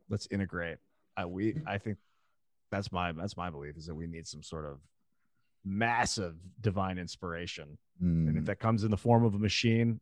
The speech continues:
Speaker 1: whatever, it's carbon-based, I don't care. Silicon-based, doesn't really matter.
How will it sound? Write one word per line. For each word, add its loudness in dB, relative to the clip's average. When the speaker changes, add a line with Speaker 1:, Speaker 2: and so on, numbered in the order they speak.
Speaker 1:
whatever, 0
it's -16
carbon-based, 4
I 0
don't -4
care. -8
Silicon-based, -4
doesn't -6
really -6
matter. -10